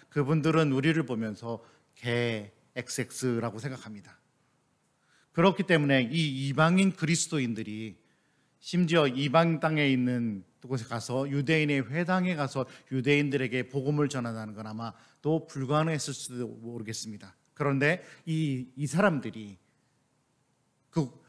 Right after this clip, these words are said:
안디옥에 가서 또 다른 곳에도 가서 무슨 일을 하냐면 유대인들은, 유대인들에게도 전했을 수도 있지만 유대인들이 아닌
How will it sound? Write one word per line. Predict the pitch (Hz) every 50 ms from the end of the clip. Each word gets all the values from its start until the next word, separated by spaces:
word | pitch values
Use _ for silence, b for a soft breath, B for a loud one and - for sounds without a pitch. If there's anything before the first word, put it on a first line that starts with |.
| b
안디옥에 | - 117 123 123 123 156 156 143 131 131 107
가서 | 92 90 - - 107 98 -
또 | - 147 139
다른 | 143 160 165 180 196 180
곳에도 | 175 - - 143 117 120
가서 | 104 104 101 - - 110 107 98 104
무슨 | 117 120 139 143
일을 | 139 135 123
하냐면 | 113 107 104 107 120 135 139 123 - B B B B B B B B B B B _
유대인들은, | 123 135 131 160 180 190 196 190 180 170 175 160 165 156 135 117 104 95 - - -
유대인들에게도 | 139 143 147 175 190 185 170 185 165 156 151 127 135
전했을 | - - 139 143 143 139 - 131
수도 | 120 - - 117 120
있지만 | 113 - - 113 120 123 117 110
유대인들이 | 135 127 139 156 160 160 160 143 156 135 135 123 113 101 - - _ _
아닌 | 107 117 117 117 127 135 117